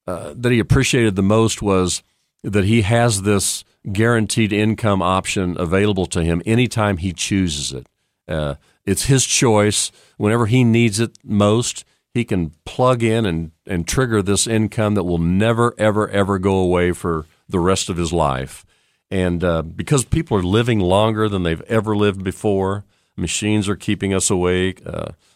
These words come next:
alive, or whatever the case might be, we're healthier than we've ever lived before and ever been before. Uh, so ninety, I think, is the new practically age sixty anymore. We're gonna be around a long, long time, and,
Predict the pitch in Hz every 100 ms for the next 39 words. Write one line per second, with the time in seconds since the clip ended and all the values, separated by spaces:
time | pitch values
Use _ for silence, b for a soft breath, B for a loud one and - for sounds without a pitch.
0 | - 85 82 85 85 90 82 80 92 127
1 | 131 104 - 95 - 95 85 80 98 90
2 | 82 B B - 98 - 151 175 - 110
3 | 78 64 - _ _ _ _ - 104 98
4 | 92 82 - 107 95 95 85 73 _ _
5 | 95 95 82 80 80 76 92 85 82 85
6 | 80 71 80 78 71 - 76 73 76 _
7 | _ _ _ - 76 69 69 - 104 90
8 | B B - - 123 113 127 165 156 107
9 | 92 90 107 95 85 92 92 98 98 -
10 | 110 104 98 87 90 90 85 - - 120
11 | 113 - 92 80 73 73 71 71 76 -
12 | _ _ - 120 151 117 113 98 98 101
13 | 85 82 98 101 95 92 85 - 92 85
14 | 78 - 90 85 80